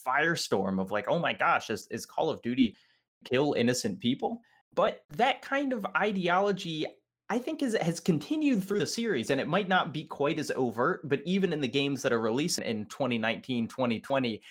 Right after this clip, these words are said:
they have scenes that are supposed to make you uncomfortable,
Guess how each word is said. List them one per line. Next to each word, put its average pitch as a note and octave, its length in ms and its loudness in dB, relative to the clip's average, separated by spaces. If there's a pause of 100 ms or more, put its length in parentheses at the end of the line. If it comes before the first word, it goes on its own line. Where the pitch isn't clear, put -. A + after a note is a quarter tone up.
(400)
they D3+ 240 4
have D#3+ 160 0
scenes A3 480 -4
that C#3+ 120 2
are C#3+ 60 4
supposed F#3+ 480 -2
to F#3+ 60 -2
make E3+ 200 -4
you C#3 180 -4
uncomfortable, C3+ 840 -4